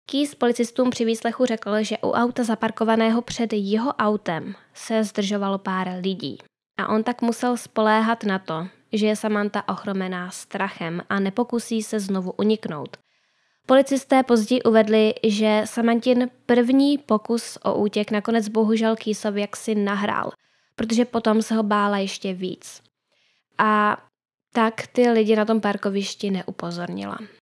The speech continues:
Keith při výslechu policistům vysvětlil, že si na únos svůj vůz pečlivě nachystal. Tím, že z korby auta odmontoval bedny s nářadím a také odstranil poznávací značky.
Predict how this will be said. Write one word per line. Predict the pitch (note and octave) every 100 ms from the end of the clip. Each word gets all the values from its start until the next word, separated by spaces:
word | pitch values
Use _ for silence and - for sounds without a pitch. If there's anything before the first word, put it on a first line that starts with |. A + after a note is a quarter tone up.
| -
Keith | C4 C#4 C4+
při | - A3
výslechu | A3 - A3+ B3+
policistům | A3 G#3+ A3 - B3 A#3+
vysvětlil, | G3+ F#3+ G3+ G3 G3+ G#3
že | G#3 G#3
si | - A3
na | G#3
únos | G#3 G#3 G3+
svůj | - - A3+ A3
vůz | F#3+ F#3+ -
pečlivě | G3 F#3+ F#3+ F#3 F3+
nachystal. | G3+ A3+ B3 - D#3+ F3+ G#3+ _ _ -
Tím, | B3+ C4+
že | A#3+ A#3
z | A#3
korby | - G3 F#3+ -
auta | F#3+ F#3+ G#3 A3
odmontoval | - G#3 A3+ A3+ A#3 A#3
bedny | A3 F#3+ F#3+ F#3
s | G3
nářadím | F3+ F3+ F#3+ G3 G3 A#3 - -
a | G#3
také | G#3+ A3+
odstranil | G#3+ - A3 G#3+ G#3
poznávací | G#3 G3+ G3 A3+ A3+ G#3+ G3+ - F#3+
značky. | F#3 F#3 G3 - - -